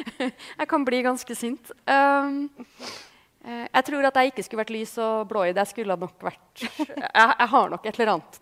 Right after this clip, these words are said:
der bak som gir meg en del temperament. Ehm, men nei, jeg tror vi må la oss opprøre. Vi må la oss bli forbanna fordi at mennesker sulter i Europa i dag. Altså, de er under,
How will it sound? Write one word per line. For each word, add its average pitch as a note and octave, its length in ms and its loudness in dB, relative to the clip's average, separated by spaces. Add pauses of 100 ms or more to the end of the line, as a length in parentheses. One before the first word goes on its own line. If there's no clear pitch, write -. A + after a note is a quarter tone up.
der F#3 240 2
bak - 240 -16
som G#3+ 160 -4
gir G3 140 -4
meg F3+ 120 0
en F#3 80 0
del F#3 100 -2
temperament. G#3 460 -4 (400)
Ehm, C#4 440 4 (100)
men D4+ 280 2 (300)
nei, D#4+ 300 6
jeg - 180 0
tror D#4 240 -2
vi D4+ 140 0
må D#4 100 0
la D4 240 4
oss A#3+ 160 -6
opprøre. F#3+ 540 -2
Vi C#4 120 -4
må C#4 120 -2
la C#4 160 6 (180)
oss - 360 -10 (100)
bli C#4 640 0
forbanna A#3 800 -4 (440)
fordi C#4 320 -2
at C4+ 160 -4
mennesker C4+ 480 -4
sulter - 560 -6
i B3 240 -4
Europa G#3+ 560 -4
i A#3 220 -6
dag. B3 240 -2 (100)
Altså, C#4 160 -2
de C4 80 0 (140)
er - 180 0
under, B3 380 -2